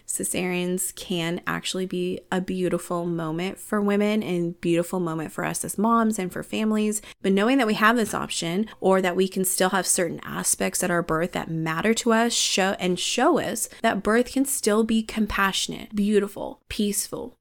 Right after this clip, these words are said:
graceful, and healing, because sometimes cesareans bring on a lot of trauma for moms,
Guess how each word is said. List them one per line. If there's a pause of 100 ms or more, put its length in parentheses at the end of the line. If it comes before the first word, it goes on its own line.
(100)
graceful,
and
healing,
because
sometimes
cesareans
bring
on
a
lot
of
trauma
for
moms,